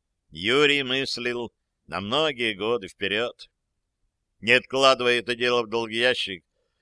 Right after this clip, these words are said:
Юрий вызвал к себе дьяка канцелярии Данислава и повелел ему учредить в составе канцелярии родственный стол, который будет вести наблюдение за всеми родственниками императора,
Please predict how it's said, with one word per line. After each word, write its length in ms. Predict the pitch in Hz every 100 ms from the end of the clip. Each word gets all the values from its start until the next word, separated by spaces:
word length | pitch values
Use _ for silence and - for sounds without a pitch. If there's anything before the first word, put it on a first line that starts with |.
| _
Юрий 400 | 95 135 131 127
вызвал 380 | 131 107 117 110
к 40 |
себе 360 | 113 117 120 110
дьяка 460 | 107 123 120 110
канцелярии 880 | 104 113 107 113 117 117 110 107 107
Данислава 800 | 107 120 113 101 101 98 101 117 _ _ _ _
и 120 | - 110
повелел 460 | 127 123 131 147
ему 260 | 143 139 139
учредить 580 | 139 - 127 123 139 -
в 80 |
составе 440 | - 113 - 123 117
канцелярии 760 | 117 104 113 110 113 120 127 _ _ _
родственный 840 | 90 117 143 - - 123 127 127
стол, 440 | 113 - 135 98 - _ _ -
который 320 | 107 117 117
будет 260 | 117 113 104
вести 280 | 117 -
наблюдение 760 | 117 113 110 107 127 127 120 113
за 160 | 90 101
всеми 520 | - 139 139 127 123 _ _
родственниками 1000 | - 104 127 120 - 117 117 110 113 113
императора, 540 | 110 110 110 95 67